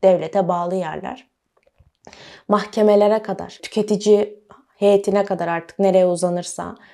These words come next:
buralarla alakalı sonuçlar güzel gelebilir. Sadece arkadaşlar işi baştan sıkı tutmanız önemli. Ondan sonra eminim ki güzel bir şekilde, hakkaniyetli bir şekilde devamı gelecektir.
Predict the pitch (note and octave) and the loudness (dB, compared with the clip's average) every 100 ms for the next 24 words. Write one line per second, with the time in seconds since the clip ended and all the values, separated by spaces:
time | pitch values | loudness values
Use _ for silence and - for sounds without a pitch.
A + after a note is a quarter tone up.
0 | _ A#3 A3+ G#3 F3 F3 G#3+ G#3+ G3 G3 | _ 2 4 4 2 0 0 2 0 -2
1 | F3 - G3+ G3+ - G#3 G3+ E3+ F3+ G3+ | -8 -2 -2 -2 -2 -2 -2 0 2 2
2 | G#3 G#3 G3+ G#3 G#3+ G#3+ - G#3+ A3+ B3 | 2 0 0 -2 -6 -8 -8 -2 2 2
3 | G#3+ G3 F#3 F#3 F#3+ F#3 F#3 F#3+ F#3 G3 | 2 0 0 -2 -2 -4 -4 -4 -6 -6
4 | - G#3 - G3 G3+ - - _ F#3+ G3 | -8 -8 -4 -6 -6 -12 -20 _ 0 0
5 | - G#3+ G#3+ G#3+ G3 B3+ C4 G3+ - G3 | 0 -2 -2 -4 -6 -4 -6 -8 -6 -4
6 | F#3 A#3 B3+ - _ _ - G#3 G3 F3 | 0 -2 -4 -14 _ _ 0 0 0 -2
7 | G#3 G3 G3+ G3+ G3 G3 F3+ - G3+ G3+ | 0 0 0 -2 -4 -4 -4 -4 -4 -2
8 | G3 F#3 G3 F#3+ F#3+ G3 F3 E3+ E3 E3+ | -4 -4 -8 -8 -2 -2 -2 -6 -10 -10
9 | F3 E3+ F3 - F#3 F3+ F3+ F3+ G3 E3+ | -10 -10 -10 -10 -8 -6 -6 -4 -6 -6
10 | - E3+ F3+ G3+ G3 E3 D#3+ F#3+ F#3+ F3 | -8 -10 -6 -4 -4 -4 -6 -6 -4 -4
11 | F3 E3 D#3+ B3+ | -6 -8 -10 -12